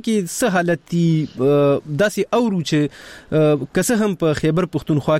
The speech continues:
کې کم باقاعده عملیات نه دي روان شوي، گرفتاریانې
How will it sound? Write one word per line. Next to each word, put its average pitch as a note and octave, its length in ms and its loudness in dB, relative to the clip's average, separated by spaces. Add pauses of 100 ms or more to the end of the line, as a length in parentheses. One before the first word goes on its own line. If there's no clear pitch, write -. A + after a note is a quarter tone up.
کې C#3 180 -2
کم D#3 240 0 (320)
باقاعده D3 460 0 (420)
عملیات C#3+ 480 2
نه D3+ 100 2
دي D#3+ 200 2
روان C3+ 200 0
شوي، C3+ 300 0
گرفتاریانې B2+ 680 0